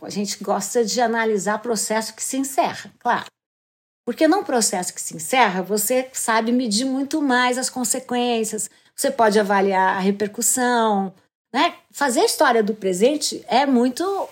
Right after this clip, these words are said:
é, é muito complicado, né? Como diz o Conselheiro Aires, grande personagem de Machado de Assis, né? Ele diz o seguinte, "As coisas só são previsíveis quando já aconteceram."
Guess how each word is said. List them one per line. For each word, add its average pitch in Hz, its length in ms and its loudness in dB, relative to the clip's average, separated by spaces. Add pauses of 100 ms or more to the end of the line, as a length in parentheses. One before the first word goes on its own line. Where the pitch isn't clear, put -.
(140)
é, 220 400 0
é 269 60 4
muito 214 280 2
complicado, 247 600 -4
né? 190 220 -4 (100)
Como 220 240 2
diz 214 260 0
o 202 200 6
Conselheiro 196 580 2
Aires, 196 480 0 (540)
grande 220 360 4
personagem 196 640 0
de 185 100 -4
Machado 185 360 -2
de 185 60 -4
Assis, 180 540 -2
né? 226 240 0 (220)
Ele 220 240 6
diz 226 180 2
o 233 100 4
seguinte, 208 480 0 (360)
"As 233 280 2
coisas 254 440 4
só 226 140 -4
são 262 320 0
previsíveis 220 800 2
quando 226 280 0
já 226 240 2
aconteceram." 247 800 0